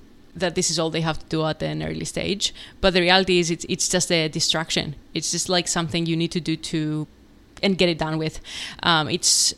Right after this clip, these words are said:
it's much more important to be focusing a lot on making money, uh, rather than, you know, making a huge amount of connections with investors. Um, and then they'll, they'll come to you.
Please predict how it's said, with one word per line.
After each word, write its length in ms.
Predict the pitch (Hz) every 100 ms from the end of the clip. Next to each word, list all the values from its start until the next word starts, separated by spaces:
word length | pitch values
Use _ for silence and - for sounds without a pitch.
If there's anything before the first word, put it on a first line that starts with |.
| -
it's 280 | 180 - 180
much 280 | 175 190 262
more 120 | 247
important 640 | 208 180 180 175 170 160
to 380 | - 175 165 160
be 160 | 151 175
focusing 500 | - 165 - 190 175
a 60 |
lot 460 | 156 156 156 - - - - - -
on 400 | 175 160 156 160
making 400 | 160 170 160 160
money, 460 | 151 156 190 240 - - - - 185
uh, 360 | 175 165 151 151
rather 320 | 175 180 185
than, 480 | 165 160 160 160 160
you 100 | 190
know, 260 | 196 156 151 - - - - - - -
making 360 | 175 165 196
a 60 | 185
huge 180 | 175 196
amount 200 | 196 202
of 100 | -
connections 520 | 233 196 175 160 -
with 120 | 180
investors. 640 | 175 196 226 170 156 - - - - -
Um, 280 | 185 175 -
and 140 | 208
then 160 | 262 262
they'll, 240 | 208 202
they'll 240 | 170 247 220
come 200 | 226 214
to 80 | 180
you. 280 | 214 156